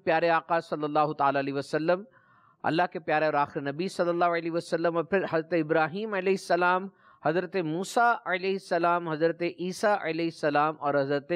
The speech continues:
नूह अलैहिस्सलाम। अब यहाँ पर अब देखा जाए तो इमामुल अंबिया सल्लल्लाहु अलैहि वसल्लम तमाम नबियों के इमाम हैं और इन उलुल अज़्म अंबिया में भी आपका नंबर वन है। अगर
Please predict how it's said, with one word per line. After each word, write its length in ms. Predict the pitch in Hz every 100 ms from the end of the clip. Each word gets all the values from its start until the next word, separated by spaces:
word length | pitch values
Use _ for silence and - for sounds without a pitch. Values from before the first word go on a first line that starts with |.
| 160
नूह 420 | 131 170 190 - -
अलैहिस्सलाम। 720 | 131 131 127 123 135 123 107 71 _ _ _ _ _ _ _ _ -
अब 200 | 240 208 180
यहाँ 280 | 196 208 277
पर 100 | 277
अब 100 | 254 196
देखा 320 | 196 202 247
जाए 260 | 185 156 160 175
तो 160 | 190 185 190 190 - 151
इमामुल 440 | 156 165 202 185
अंबिया 440 | 160 147 143 156 175 202
सल्लल्लाहु 500 | - 180 165 160 156
अलैहि 180 | 147 147
वसल्लम 480 | 139 - 147 160 165
तमाम 360 | 156 165 202 196
नबियों 260 | 175 180 196
के 120 | 196
इमाम 360 | 175 170 175 175
हैं 180 | 170 185 - _ -
और 180 | 147 170
इन 160 | 208 196
उलुल 380 | 160 180 196 202 -
अज़्म 320 | 165 185 208 202
अंबिया 480 | 160 156 151 160 196
में 160 | 196 170
भी 260 | 147 180 214 - 139
आपका 520 | 151 156 _ 156 165 180 135
नंबर 420 | 139 139 147 160 127
वन 280 | 127 139 120
है। 160 | 98 76 - _ - - - - - _ -
अगर 260 | 226 294